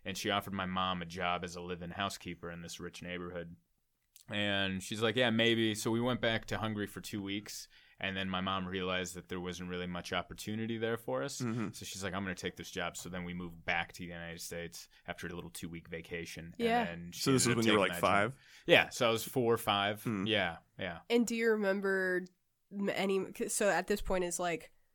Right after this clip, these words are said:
Speaker 3: was there, like, a rebuilding that was happening there?
Speaker 1: Well, it
Speaker 3: That
Speaker 1: was, it, it,
Speaker 2: It was
Speaker 1: it
Speaker 2: fresh,
Speaker 1: was,
Speaker 2: huh?
Speaker 1: yeah, it was becoming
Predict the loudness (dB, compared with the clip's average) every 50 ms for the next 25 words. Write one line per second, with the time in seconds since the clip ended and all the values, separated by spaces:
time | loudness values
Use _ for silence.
0 | _ _ -2 0 2 2 4 4 4 2 2 2 0 0 0 -2 -2 -2 -2 -2
1 | -2 0 0 2 4 4 4 4 4 4 2 2 2 2 2 2 0 0 0 2
2 | 2 2 2 0 -2 0 0 0 0 2 2 2 4 4 2 2 0 -2 -2 4
3 | 8 8 8 10 10 8 10 10 8 6 6 2 0 2 0 -2 -2 -2 -2 -4
4 | -2 -2 -2 0 0 0 6 8 10 10 10 8 4 2 2 2 4 6 10 10
5 | 10 10 8 4 2 -2 -6 -6 -4 0 0 2 2 2 2 0 -2 -6